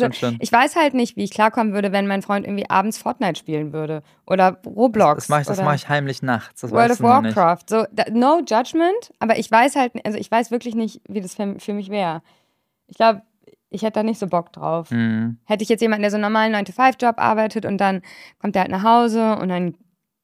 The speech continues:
Speaker 2: spielt der <laughs> erstmal in so einem hässlichen Gaming-Chair, <laughs> so, hat so einen Man-Cave bei mir in der schönen Wohnung.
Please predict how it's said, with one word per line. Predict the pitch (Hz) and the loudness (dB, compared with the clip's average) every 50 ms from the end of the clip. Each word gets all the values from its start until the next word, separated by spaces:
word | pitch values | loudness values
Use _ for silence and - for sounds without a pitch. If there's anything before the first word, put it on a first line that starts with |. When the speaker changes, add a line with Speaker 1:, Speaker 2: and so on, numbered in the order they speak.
| _ | _
Speaker 2:
spielt | - - - _ 214 226 254 277 269 269 - | -20 -20 -8 _ 2 4 4 4 4 4 2
der | 233 240 233 - | 4 4 4 4
<laughs> | |
erstmal | - 240 233 277 277 269 233 214 185 196 240 247 247 233 226 - | 4 4 4 4 2 0 -4 -4 0 0 2 4 4 2 2 0
in | 214 208 | -2 -2
so | 185 190 | -4 -4
einem | 180 175 | -6 -6
hässlichen | 151 - 214 233 220 226 220 220 214 214 | -4 0 0 0 0 0 -2 -2 -2 0
Gaming-Chair, | - 202 202 220 240 254 247 247 262 262 - - 277 233 233 240 240 247 247 320 - - - - 339 - - | 0 2 2 4 4 4 2 2 2 0 0 2 4 6 6 6 6 6 4 4 2 0 -6 -12 -12 -10 -8
<laughs> | 285 262 - _ _ - - - | -8 -8 -8 _ _ -8 0 2
so, | 339 269 233 220 220 214 - - 185 170 - 196 - | 4 4 4 4 0 0 0 -2 -2 -2 -4 -8 -6
hat | - 220 220 - | -4 -2 0 0
so | 214 | 2
einen | 214 214 208 | 2 2 4
Man-Cave | 208 196 202 214 233 254 269 - - 220 254 220 214 220 233 240 - | 4 4 6 6 6 4 4 0 0 2 4 6 6 6 4 2 2
bei | - 208 208 | 2 2 2
mir | 220 220 214 | 4 4 2
in | 208 | 2
der | 214 214 | 2 2
schönen | 240 - - 208 202 220 214 202 | 0 0 -2 0 0 0 -2 -2
Wohnung. | 190 214 226 240 240 233 233 233 233 226 | -2 -2 -2 -2 0 0 0 0 -2 -2